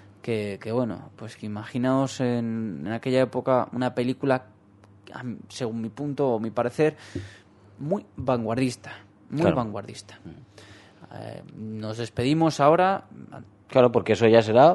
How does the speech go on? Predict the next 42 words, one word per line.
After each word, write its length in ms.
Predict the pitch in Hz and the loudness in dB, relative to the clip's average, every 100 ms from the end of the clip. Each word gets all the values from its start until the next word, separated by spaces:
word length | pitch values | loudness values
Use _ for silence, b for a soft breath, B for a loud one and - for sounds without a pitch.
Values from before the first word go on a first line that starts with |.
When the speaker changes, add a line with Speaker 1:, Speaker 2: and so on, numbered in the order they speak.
| 202 | 4
Speaker 2:
para 400 | 123 101 92 90 | 4 8 8 8
el 100 | 87 | 4
próximo 260 | - 117 107 | 0 0 0
programa. 400 | 95 143 131 82 | 4 6 6 2
Ah, 320 | - 165 226 247 - - 139 | 4 6 4 -4 -14 -14 -10
Speaker 1:
Ah, 100 | 117 | -4
Speaker 2:
tendréis 280 | 120 120 120 | 0 2 4
que 60 | |
Speaker 1:
ah. 40 | 123 | 4
Speaker 2:
esperar, 320 | 117 135 170 | 10 10 10
tendréis 260 | 110 110 117 | 4 0 0
que 100 | 143 | 0
esperar 280 | 110 147 | 4 2
si, 240 | - 131 110 | 2 2 4
eh, 140 | 107 | 6
os 240 | 104 101 98 | 6 4 2
habéis 180 | 104 107 | -2 -2
escuchado 300 | - 104 104 | -2 0 0
este 140 | 95 | 0
programa 260 | 104 98 101 | 0 0 0
muy 100 | 92 | -2
rápidamente. 600 | 95 92 90 151 160 - - b b b b b - | 0 -2 -2 -2 -2 -6 -10 b b b b b -2
Pero 140 | 107 101 | 0 2
podéis, 260 | 107 110 | 2 4
eh, 140 | 127 117 - | 4 2 0
pe-, 120 | 131 | -2
esperar 560 | 117 - 131 147 185 - | -2 6 12 12 12 6
escuchando, 520 | - - 107 135 135 156 | -4 -4 2 4 6 4
espeperar, 600 | 95 - 95 104 139 156 | 0 -2 2 6 6 6
espeperar 480 | - 104 98 110 127 | -2 -6 -2 0 2
es 240 | 131 123 113 | 2 0 -4
esperar, 540 | - - 95 101 120 | -12 -4 0 2 2
esperar 480 | 110 107 98 98 92 | 0 0 0 0 -4
con 100 | 92 | -8
Esperanza 480 | 87 101 98 90 180 | -4 -4 -4 -4 -2
Speaker 1:
<laughs> 340 | 165 170 151 | 0 0 0
Speaker 2:
Aguirre. 340 | - 156 - 85 B 202 - | 0 0 -4 -10 B -10 6
Eh, 320 | 139 139 131 | 10 12 12
o 100 | 123 | 10
esperar, 600 | 120 - 110 139 151 143 | 8 6 10 10 10 8
como 180 | 127 123 | 10 10
queráis, 340 | 123 151 175 | 10 8 6